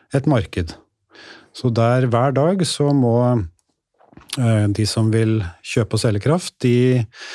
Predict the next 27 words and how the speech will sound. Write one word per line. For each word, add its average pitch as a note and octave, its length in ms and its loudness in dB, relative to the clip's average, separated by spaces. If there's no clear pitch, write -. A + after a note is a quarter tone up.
må B2 100 4
melde A2 480 2
inn E3 240 2
hvor C3+ 140 2
mye B2+ 200 2
de G#2+ 120 0
har A2 80 0
tenkt G#2+ 260 -4
å G2 80 -4
kjøpe, C3 400 -2
og B2+ 680 0
hvor A#2 120 2
mye A#2 160 2
de A2+ 80 2
ønsker G#2+ 300 -2
å G2+ 40 -2
selge, C3+ 360 2
og C3 120 0
så B2 640 0
blir G2 300 -2
det G#2 220 -2
på A#2+ 140 0
bakgrunn F#2+ 420 0
av A2 80 2
det G#2 180 0
satt - 460 -6
en, G2+ 220 0